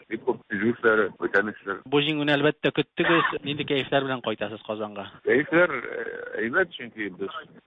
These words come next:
Speaker 1: берничә ел эшләгән планнар, максатлар тормышка аша бара. Менә теге конкурентоспособностьбез без, э,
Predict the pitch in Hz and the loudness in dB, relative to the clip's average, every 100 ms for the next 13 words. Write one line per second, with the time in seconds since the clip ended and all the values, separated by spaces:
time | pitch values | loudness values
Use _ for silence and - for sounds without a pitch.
0 | - 117 113 - 110 107 - - 107 107 | -6 -4 -4 -4 -4 -4 -6 -2 2 2
1 | 104 92 - - 98 113 139 131 101 110 | 2 -2 -4 2 4 4 2 2 -2 -4
2 | 87 127 131 117 - 101 101 - 117 135 | -4 0 0 -2 -10 -8 -6 -6 0 0
3 | - - - - 120 127 117 123 127 - | 0 -8 -12 -4 -2 0 2 4 2 -2
4 | _ _ - 87 90 90 - - - - | _ _ -16 -6 0 0 -2 -8 -20 -14
5 | 92 92 85 - - 95 - 107 104 95 | -2 -2 -2 -8 -8 -6 0 0 0 -2
6 | - - 123 117 107 101 90 - - _ | -6 -2 -2 -2 -6 -6 -4 -6 -12 _
7 | - - - - - - 82 87 | -10 -8 -6 -8 -8 0 4 4